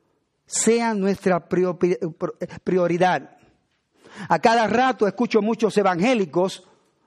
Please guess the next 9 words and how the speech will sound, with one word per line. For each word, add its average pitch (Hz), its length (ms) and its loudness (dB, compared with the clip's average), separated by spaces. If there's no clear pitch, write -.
decir 202 380 2
este 247 200 2
disparate. 151 680 0
Nuestra 247 280 2
esposa 381 360 0
es 320 60 4
nuestro 254 260 0
primer 220 220 0
ministerio. 202 720 -2